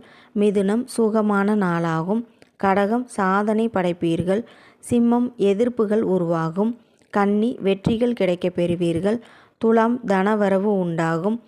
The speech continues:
விருச்சிகம் தோல்விகள் ஏற்படக்கூடும். தனுசு மறதி உண்டாகும்.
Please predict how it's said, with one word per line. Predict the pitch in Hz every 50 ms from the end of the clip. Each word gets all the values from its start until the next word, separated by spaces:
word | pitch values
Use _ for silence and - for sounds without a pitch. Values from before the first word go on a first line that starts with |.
| _ _ _ _ 233
விருச்சிகம் | 214 220 233 226 - 233 214 220 233 240 240 233
தோல்விகள் | - 220 208 214 226 226 214 226 220 226 220 214
ஏற்படக்கூடும். | 196 180 180 175 180 185 175 170 160 - - 165 170 165 175 185 208 226 - _ _ _ _ _ _ -
தனுசு | 196 196 202 208 214 208 208 240 247 240
மறதி | 220 190 185 180 185 185 202 208 202 240 226
உண்டாகும். | 196 185 180 175 175 170 165 165 165 - 214 226 233